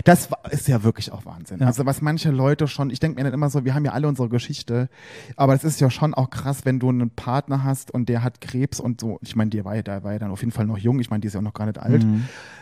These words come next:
Speaker 1: Und der dann auch stirbt, das ist schon hart krass, finde ich. Und
Speaker 2: Mhm.
Speaker 1: dass man, ich konnte es so gut nachvollziehen, dass sie dann gesagt hat, dass man danach, wenn sowas passiert, dass man sich nochmal so Gedanken um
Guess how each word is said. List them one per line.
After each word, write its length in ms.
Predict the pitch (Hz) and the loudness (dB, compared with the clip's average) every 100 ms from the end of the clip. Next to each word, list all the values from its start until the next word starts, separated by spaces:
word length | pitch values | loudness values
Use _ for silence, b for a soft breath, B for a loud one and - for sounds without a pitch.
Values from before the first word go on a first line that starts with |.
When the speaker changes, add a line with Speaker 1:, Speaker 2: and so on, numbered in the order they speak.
| B _ _ | B _ _
Speaker 1:
Und 180 | 135 107 | -2 2
der 140 | 120 120 | 2 4
dann 180 | 117 | 4
auch 160 | 107 107 | 2 -6
stirbt, 320 | - 139 131 | 2 6 6
das 140 | 117 - | 2 -4
ist 160 | 117 | -6
schon 400 | - 110 107 104 - _ - | -2 -2 -2 -6 -12 _ -8
hart 400 | 104 101 - - | -6 -6 -10 -14
krass, 380 | - 101 - - _ | -8 -8 -10 -18 _
finde 280 | 113 104 95 | -4 -4 -6
ich. 220 | 98 - | -8 0
Und 140 | 110 | 0
Speaker 2:
Mhm. 20 | |
Speaker 1:
dass 180 | 107 113 | 2 0
man, 160 | 135 131 | 0 0
ich 100 | 139 | 2
konnte 180 | 196 196 | 2 2
es 60 | |
so 80 | 202 | 0
gut 180 | 196 151 | -2 0
nachvollziehen, 420 | 156 180 220 190 | -2 2 2 2
dass 120 | 170 | -2
sie 40 | - | 0
dann 160 | 160 | 0
gesagt 240 | 139 147 160 | 2 0 -2
hat, 80 | 156 | -4
dass 160 | 147 | -2
man 220 | 151 135 B B B B - | -2 -2 B B B B 2
danach, 460 | 131 131 131 165 | 4 4 2 2
wenn 80 | 156 | 2
sowas 240 | 147 143 | 2 0
passiert, 400 | 139 135 - 180 | 0 -2 0 -4
dass 120 | 156 147 | -4 -2
man 140 | 139 | -2
sich 160 | 131 127 | -4 -4
nochmal 240 | 139 131 | -2 0
so 300 | 123 131 131 b b - | 2 0 0 b b 0
Gedanken 400 | 143 139 170 | 2 2 2
um 120 | 139 | -2